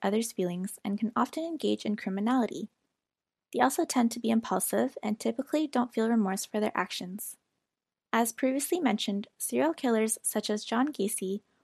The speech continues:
or fictional killers such as Patrick Bateman are examples of people with antisocial personality disorder.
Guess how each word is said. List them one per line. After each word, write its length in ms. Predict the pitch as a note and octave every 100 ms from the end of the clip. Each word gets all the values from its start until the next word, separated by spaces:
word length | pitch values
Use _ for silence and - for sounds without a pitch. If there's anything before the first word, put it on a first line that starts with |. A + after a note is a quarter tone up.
| _
or 80 | A3+
fictional 400 | A3+ C4+ - D#4+
killers 400 | D#4+ A#3 G#3+ G#3+ -
such 280 | - G#3+
as 140 | G3+ G3+
Patrick 420 | - G#3+ - C#4
Bateman 380 | - G#3 F#3 G3+ _ _ _
are 60 | G#3
examples 500 | G#3 G#3+ A3+ D4 D4
of 120 | C#4+
people 300 | - G#3 G#3+
with 180 | G3 G#3+
antisocial 720 | G3+ G#3+ B3+ - G3+ - G3+
personality 640 | - G3+ - G3+ F3 F3 F#3
disorder. 440 | - - A#3 F#3+